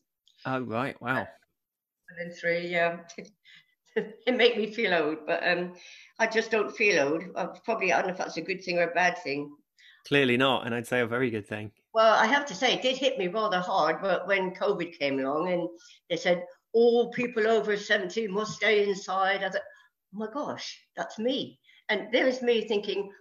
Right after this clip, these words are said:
Speaker 2: "Oh, I can go out and help people if they want shopping and that." But then I suddenly realised that I was the one that actually needed help. <laughs>
Speaker 1: At least on paper. <laughs>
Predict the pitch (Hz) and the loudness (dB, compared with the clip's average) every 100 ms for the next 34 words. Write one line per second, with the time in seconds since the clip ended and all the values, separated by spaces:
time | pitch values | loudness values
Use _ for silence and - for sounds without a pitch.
0 | - 233 269 226 233 - 180 202 277 - | -6 -4 -2 -2 0 -2 -2 0 0 -2
1 | 190 - 151 151 170 185 185 - 262 247 | -8 -8 -8 -4 -4 -6 -8 -4 -6 -4
2 | 180 151 143 135 - - - - - 214 | -6 -6 -4 -6 -8 -18 -20 -20 -12 -6
3 | 277 262 226 - 254 233 202 208 214 147 | -2 -2 -2 -4 -6 -4 -4 -4 -2 -2
4 | 127 143 165 - - _ _ - - 190 | -2 -4 -8 -12 -20 _ _ -18 -14 -2
5 | 233 247 202 - 175 190 196 151 - 233 | 2 2 -2 -6 -8 -4 -2 -2 -4 -6
6 | 240 - - 135 151 208 - _ _ 190 | -6 -8 -10 -8 -6 -8 -12 _ _ -12
7 | 196 226 190 190 - - 294 156 - - | -8 -6 -4 -6 -8 -8 -4 -6 -8 -16
8 | - - 508 - - - _ _ - - | -14 -6 -6 -6 -16 -20 _ _ -20 -16
9 | - 180 - 139 127 127 - 117 113 123 | -14 -14 -2 0 4 2 2 -2 0 0
10 | 117 104 - | 0 -4 -6